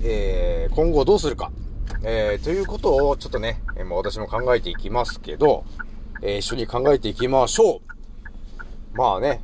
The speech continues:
こういう話をしてるのももうなんか私ぐらいじゃないかと思いますが、えー、とりあえずね、えー、時間があるときは、えー、また、えー、いろんな情報を頭に入れまして、えー、皆さんと共にね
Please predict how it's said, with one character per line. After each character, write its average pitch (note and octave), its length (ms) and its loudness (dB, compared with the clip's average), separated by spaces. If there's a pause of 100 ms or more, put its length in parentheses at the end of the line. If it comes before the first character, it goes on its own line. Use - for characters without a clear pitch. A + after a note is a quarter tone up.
こ A3 220 2
う C#4 80 4
い D4+ 60 2
う C#4 40 2
話 A#3 380 -2
を G3 120 2
し - 120 -10
て C#3+ 100 -2
る C3 80 -4
の A#2+ 120 -2
も G2 120 -4
も G#2 240 -2
う F2+ 40 -8
な A#2+ 80 -4
ん E3 60 -6
か F#2+ 100 -2
私 E3+ 420 -2
ぐ G#3 100 2
ら B3 140 6
い F#3 40 2
じ D3 80 -2
ゃ A#2+ 60 0
な G#2+ 80 -4
い G#2 60 -6
か G2+ 100 -4
と F#2+ 100 -6
思 F#2+ 200 -4
い A#2 60 -2
ま - 160 4
す G#2+ 260 -6
が、 G#2+ 320 4 (920)
え G2 800 2
ー、 - 20 -10
と D#3 100 2
り G#3+ 40 8
あ G#3+ 40 8
え - 20 2
ず C#3 80 -6
ね、 D3+ 240 0 (100)
え F#2 260 -4
ー、 F2 60 -10
時 A2+ 80 -8
間 F3 200 2
が F3 120 6
あ F#3+ 80 6
る F3 100 2
と C#3 140 -2
き G2 160 -8
は、 B2 380 6
え E2+ 400 -4
ー、 D#2 40 -14
ま F#2 120 -6
た、 F#2+ 240 0 (340)
え F2 60 -8
ー、 F2 60 -4
い G2 100 -2
ろ A2+ 100 -2
ん A2+ 40 -2
な A2 100 0
情 A2+ 160 2
報 A#2 80 0
を A2 40 6
頭 D#3 300 4
に F#2 120 -4
入 G#2 160 0
れ D#3 40 6
ま E3+ 160 4
し - 220 -6
て、 A2 320 2 (560)
え F2+ 420 -2
ー、 - 20 -8
皆 B2 140 -2
さ G2+ 340 0
ん E2+ 100 -10
と - 120 -6
共 F3 240 0
に B2 120 2
ね G2+ 220 -4